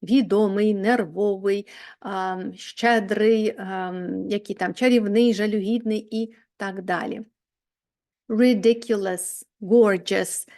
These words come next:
tremendous, numerous, various, spacious. Оце дуже корисний суфікс.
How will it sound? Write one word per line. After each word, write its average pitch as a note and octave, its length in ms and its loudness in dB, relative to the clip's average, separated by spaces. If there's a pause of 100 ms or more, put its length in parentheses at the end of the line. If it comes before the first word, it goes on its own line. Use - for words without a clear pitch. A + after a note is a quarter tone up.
(180)
tremendous, G#3+ 1120 0
numerous, G3+ 800 0 (140)
various, G3+ 800 2 (140)
spacious. G#3 800 0 (200)
Оце G#3+ 280 0
дуже C#4+ 380 0
корисний G#3+ 520 -4
суфікс. - 480 -10